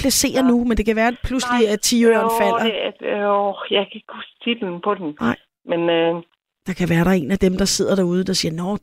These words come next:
Speaker 1: den
Speaker 2: Ja,
Speaker 1: der med Bill
Speaker 2: ja.
Speaker 1: Murray, det er da
Speaker 2: Det kan
Speaker 1: den."
Speaker 2: være.
Speaker 1: Så skriver de
Speaker 2: Ja.
Speaker 1: det ind, så lover jeg at læse det op, hvis det er... Fordi
Speaker 2: Ja.
Speaker 1: det kan jeg ikke lige huske. Ej, og
Speaker 2: Ja.
Speaker 1: i øvrigt en af de bedste julefilm, jeg ved godt, vi ikke skal snakke om jul, øh, men,
Speaker 2: Ja,
Speaker 1: øh,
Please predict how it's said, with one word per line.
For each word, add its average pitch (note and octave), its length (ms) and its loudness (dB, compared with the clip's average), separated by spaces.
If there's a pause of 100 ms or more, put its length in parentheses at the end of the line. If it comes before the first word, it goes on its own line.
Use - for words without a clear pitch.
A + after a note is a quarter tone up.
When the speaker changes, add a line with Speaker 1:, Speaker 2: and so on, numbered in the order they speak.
Speaker 1:
den G3+ 200 2
Speaker 2:
Ja, F3+ 120 -2
Speaker 1:
der F3 120 0
med F#3 180 0
Bill F3+ 160 0
Speaker 2:
ja. E3+ 120 0
Speaker 1:
Murray, E3+ 260 0 (120)
det F#3+ 100 2
er F#3+ 40 4
da F#3+ 60 -2
Speaker 2:
Det F3 80 -4
kan E3 80 -4
Speaker 1:
den." D#3+ 80 0
Speaker 2:
være. F3+ 80 -8
Speaker 1:
Så G3 160 -4
skriver A3+ 340 0
de A3 80 0
Speaker 2:
Ja. G#3 60 -2
Speaker 1:
det F#3 80 0
ind, F3 160 -4
så - 140 -4
lover F#3+ 220 2
jeg F#3+ 120 4
at F3 60 2
læse E3+ 300 2
det D#3 120 -2
op, D#3+ 160 0
hvis F3 200 0
det E3+ 120 0
er... D#3+ 120 2 (720)
Fordi - 260 -4
Speaker 2:
Ja. E3+ 80 -6
Speaker 1:
det E3+ 180 -4
kan - 120 -4
jeg - 80 2
ikke - 100 -4
lige F#3 120 -4
huske. F#3 300 -8
Ej, F#3+ 220 0
og F#3 220 2
Speaker 2:
Ja. G3+ 60 6
Speaker 1:
i - 40 -
øvrigt A3+ 220 0
en G3 180 -4
af G#3+ 100 2
de G3+ 60 -6
bedste G3 340 2
julefilm, G3 540 -2
jeg F#3+ 80 0
ved F3 80 0
godt, F3 160 0
vi F3+ 60 2
ikke F3 140 0
skal - 140 -6
snakke E3 240 0
om E3+ 80 -2
jul, E3+ 380 0
øh, D#3+ 380 2 (420)
men, F3 160 0
Speaker 2:
Ja, E3 260 2
Speaker 1:
øh, - 0 -